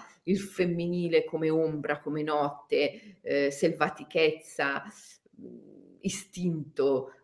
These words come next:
eh, pulsione, e lui la uccide, le taglia la testa, perché sarebbe mai il grande eroe?" Ma, eh, il mito è da vedere in chiave immaginale. Perseo non uccide Medusa,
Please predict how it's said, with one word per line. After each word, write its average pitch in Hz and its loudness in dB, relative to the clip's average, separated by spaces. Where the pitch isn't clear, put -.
eh, 143 -4
pulsione, 147 0
e 202 10
lui 196 6
la 160 6
uccide, 190 2
le 156 0
taglia 165 8
la 160 2
testa, 123 -2
perché 190 4
sarebbe 147 -2
mai 147 0
il 131 -6
grande 139 -4
eroe?" 123 -4
Ma, 254 2
eh, 117 -2
il 240 0
mito 349 2
è - 4
da 175 2
vedere 160 2
in 156 0
chiave 156 -2
immaginale. 147 0
Perseo 285 4
non 214 2
uccide 220 -2
Medusa, 151 0